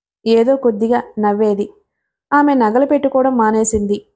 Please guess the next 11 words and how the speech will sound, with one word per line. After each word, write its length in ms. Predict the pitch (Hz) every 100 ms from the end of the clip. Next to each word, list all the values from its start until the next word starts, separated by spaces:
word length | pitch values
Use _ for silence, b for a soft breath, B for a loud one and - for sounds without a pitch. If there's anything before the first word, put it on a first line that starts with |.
| _ _ -
కారాకిళ్ళి 540 | 247 269 294 302 285
నమలడం 420 | 269 240 226 233
ప్రారంభించింది. 880 | 240 208 208 220 214 214 208 202 202 _ _ _ -
వేలుముడి 420 | 226 247 277 277
వేసుకునేది. 680 | 233 208 - 208 202 202 - _ _ _ _ _ _ _ -
"అదిగో, 420 | 226 233 220 208 - -
ఆ 60 | 226
పండ్లమ్ముతుంది 680 | 214 214 247 277 277 254
చూడు, 260 | 247 240 240
సేటుగారి 480 | 247 214 233 262 262
పెళ్ళామట, 560 | 220 220 233 220 214